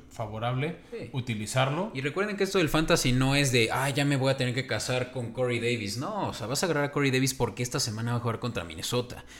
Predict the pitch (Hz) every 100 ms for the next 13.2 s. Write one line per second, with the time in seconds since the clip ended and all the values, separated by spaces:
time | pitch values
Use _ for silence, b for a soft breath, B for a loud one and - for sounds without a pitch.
0 | B 175 196 196 185 160 156 160 - 120
1 | 131 139 123 123 123 123 117 101 117 117
2 | 147 131 - B B B - 120 123 127
3 | 190 180 180 170 127 - 135 143 135 117
4 | 107 101 95 104 101 95 104 101 - -
5 | - - 87 87 90 85 85 - - -
6 | B B B B B B 101 107 107 104
7 | - 127 151 156 156 139 143 156 139 120
8 | 117 - 101 110 117 117 117 113 113 113
9 | 117 113 95 92 - 113 107 104 101 104
10 | - - 107 101 - - 98 - 98 92
11 | - 113 180 - B B B - 101 113
12 | 110 107 101 107 107 101 90 85 95 90
13 | 123 139